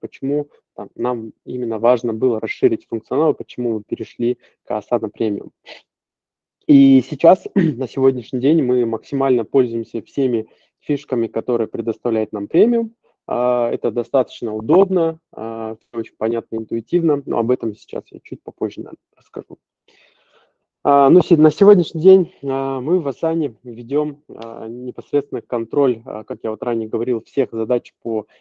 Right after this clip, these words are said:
а, development, по разработкам, а, по всей нашей компании, а, дорабатываем нашу внутреннюю E R P, ну, то есть это связано, да, разработки, они напрямую связаны с доработкой нашей E R P-системы.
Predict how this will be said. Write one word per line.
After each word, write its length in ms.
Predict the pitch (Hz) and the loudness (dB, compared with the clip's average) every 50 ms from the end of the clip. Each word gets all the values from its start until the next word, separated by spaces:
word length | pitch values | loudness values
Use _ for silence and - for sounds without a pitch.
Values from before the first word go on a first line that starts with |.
| _ _ _ | _ _ _
а, 480 | - 107 110 110 107 107 107 104 - | -10 -10 -8 -6 -6 -6 -6 -6 -8
development, 560 | 113 104 120 117 127 170 208 208 - 185 165 - - | -4 -4 -2 4 6 6 6 6 4 -2 -4 -2 -2
по 100 | 120 117 | -2 -2
разработкам, 680 | 117 - - 123 117 131 175 202 - - 175 165 156 - _ _ _ _ _ _ - 120 | -2 -2 -4 -6 0 2 2 2 2 0 -2 -2 -2 -6 _ _ _ _ _ _ -12 -8
а, 400 | 123 123 127 127 127 127 127 123 | -6 -4 -4 -2 -2 -2 -4 -4
по 140 | - 123 | -6 -10
всей 300 | 117 - - 139 135 131 127 | -12 -4 -2 -2 0 0 -2
нашей 320 | 135 131 127 120 - 127 - | -4 -4 -4 -4 -6 -6 -6
компании, 560 | 123 120 120 - 127 127 127 127 123 127 131 - _ - _ _ _ _ | -6 -6 -2 0 0 2 2 2 2 0 -2 -6 _ -20 _ _ _ _
а, 360 | - 117 120 123 120 117 117 | -4 -2 -2 0 -2 -2 0
дорабатываем 580 | 110 123 120 131 123 139 135 - - 123 117 | 0 0 0 2 2 2 0 0 -2 -6 -4
нашу 260 | 117 117 110 - _ 113 | -4 -6 -6 -8 _ -4
внутреннюю 460 | 117 123 120 - 120 120 117 117 120 | -4 -4 -4 -4 -6 -4 -2 0 0
E 40 | 127 | 0
R 40 | 131 | 0
P, 260 | - - 196 208 208 | -2 -2 0 0 2
ну, 140 | 180 143 120 | 0 0 0
то 100 | - 127 | -2 -4
есть 140 | 113 - - | -6 -6 -10
это 160 | - _ 98 | -18 _ -20
связано, 400 | - _ 127 120 110 110 101 104 | -8 _ -2 -2 -2 -4 -4 -2
да, 140 | 131 147 131 | -2 -2 -2
разработки, 580 | 107 - 110 110 117 147 160 160 - _ - 120 | -2 -4 -6 -4 0 0 -2 -2 -2 _ -8 -6
они 320 | 117 - 104 113 123 120 | -6 -6 -6 -6 -6 -6
напрямую 380 | 110 107 - - 113 117 117 110 | -6 -8 -10 -8 -8 -8 -8 -6
связаны 380 | - 123 120 113 - 107 104 | -2 -2 -2 -2 -2 -6 -10
с 100 | - _ _ | -10 _ _
доработкой 560 | 120 117 113 107 113 123 - - _ 113 110 | 0 0 2 0 -2 -4 -4 -4 _ -8 -6
нашей 360 | 110 113 107 - - - - | -4 -6 -6 -8 -10 -6 -6
E 20 | 117 | -6
R 60 | 113 | -6
P-системы. 540 | - _ 113 - _ 113 _ _ - - - | -8 _ -18 -20 _ -20 _ _ -16 -16 -16